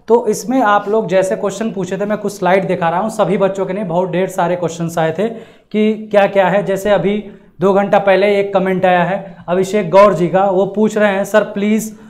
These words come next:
समझ नहीं आ रहा है, मैंने सर बीटेक mechanical से किया है और एक semester में computer में सी प्लस प्लस था,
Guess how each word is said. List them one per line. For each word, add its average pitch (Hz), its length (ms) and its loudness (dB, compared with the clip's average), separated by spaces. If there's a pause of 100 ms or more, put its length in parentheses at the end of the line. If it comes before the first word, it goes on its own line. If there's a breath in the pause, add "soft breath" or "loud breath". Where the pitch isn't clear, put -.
(800 loud breath)
समझ 220 360 4
नहीं 214 240 0
आ 208 140 6
रहा 190 180 4
है, 214 200 -2
मैंने 190 300 0
सर 208 220 2
बीटेक 190 500 0
mechanical 185 540 0
से 214 160 -2
किया 214 260 4
है 214 160 4
और 196 180 2
एक 220 320 2
semester 196 480 -2
में 202 180 -2
computer 185 480 0
में 214 140 0
सी 190 220 -6
प्लस 190 320 -2
प्लस 220 340 2 (480 loud breath)
था, 151 380 2